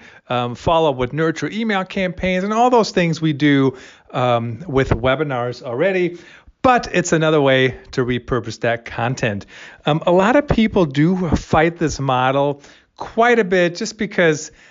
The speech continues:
um, you know, webinars, uh, take a lot of time, and, uh, it, it's, um, it, it is hard sometimes to change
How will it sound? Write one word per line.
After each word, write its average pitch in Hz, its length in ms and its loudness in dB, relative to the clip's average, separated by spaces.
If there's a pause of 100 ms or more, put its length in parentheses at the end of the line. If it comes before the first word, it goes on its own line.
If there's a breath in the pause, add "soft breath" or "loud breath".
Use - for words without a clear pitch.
(180 soft breath)
um, 143 540 0
you 151 140 -2
know, 123 200 2
webinars, 143 720 2
uh, - 840 -10
take 170 200 0
a 180 60 2
lot 151 140 4
of 143 60 -4
time, 127 440 0 (480 loud breath)
and, 131 420 2 (220)
uh, - 720 -8 (120)
it, 135 220 -4
it's, 151 180 -2
um, 151 200 0
it, 151 80 4
it 147 80 0
is 156 340 4
hard 110 460 0
sometimes 113 640 -2 (120)
to 185 100 0
change 110 500 -2